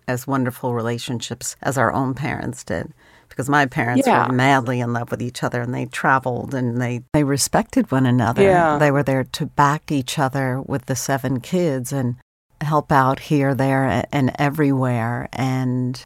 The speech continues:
Speaker 1: that mutual respect that they had for each other was key, I think. And that's key even today for any family and any relationship. It's very important.
Speaker 2: Yeah, I will also say my father was very important in terms of shaping my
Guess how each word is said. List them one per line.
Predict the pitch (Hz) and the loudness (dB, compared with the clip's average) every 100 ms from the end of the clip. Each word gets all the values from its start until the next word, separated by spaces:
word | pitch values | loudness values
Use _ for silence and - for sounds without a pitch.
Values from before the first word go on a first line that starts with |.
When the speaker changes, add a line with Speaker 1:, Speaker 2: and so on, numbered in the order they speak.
| - | -6
Speaker 1:
that | 135 - - | -4 -4 0
mutual | 156 143 - 143 123 | 2 2 0 -4 -2
respect | 123 - 151 127 | -4 -2 -2 -2
that | - 123 | -4 -4
they | 110 107 | -2 -4
had | 110 92 139 | -4 -6 -6
for | - | -12
each | - - | -10 -8
other | 104 113 - | -6 -6 -6
was | - 131 117 - - | -10 -8 -8 -10 -16
key, | - 139 123 101 | -8 -6 -4 -6
I | - | -6
think. | 143 110 131 | -4 -4 -2
And | 127 | 0
that's | 127 123 | 0 -2
key | - 147 135 127 - - - | -4 -2 0 -2 -6 -12 -2
even | 160 143 139 | 0 2 2
today | - 147 139 131 117 135 - - - _ | 0 0 0 0 -2 -8 -12 -20 -20 _
for | - - | -4 0
any | - 135 127 127 123 - | 0 0 0 -2 -6 -10
family | - 143 135 123 127 | 0 2 4 2 0
and | 123 123 | 0 0
any | 123 | -2
relationship. | 117 123 123 120 - - - - | -2 -4 -4 -6 -10 -8 -8 -8
It's | 127 | -8
very | - - 104 | -6 -6 -4
important. | 120 - - - - - _ _ _ _ _ - | -6 -4 -4 -6 -10 -14 _ _ _ _ _ 2
Speaker 2:
Yeah, | 247 240 220 | 4 4 4
I | 233 | 4
will | 233 | 2
also | 269 302 | 2 0
say | - | 2
my | 214 190 | 4 4
father | 175 190 180 190 196 | 4 4 4 4 2
was | 160 156 | 0 0
very | 160 156 160 160 156 | 0 2 2 0 0
important | 151 - 170 160 160 - | -4 -2 0 0 0 -4
in | 139 | -6
terms | - - 143 - | -8 -6 -6 -2
of | 147 - | -2 0
shaping | - 156 151 151 143 | 2 2 2 0 2
my | 139 139 143 143 | 2 2 2 0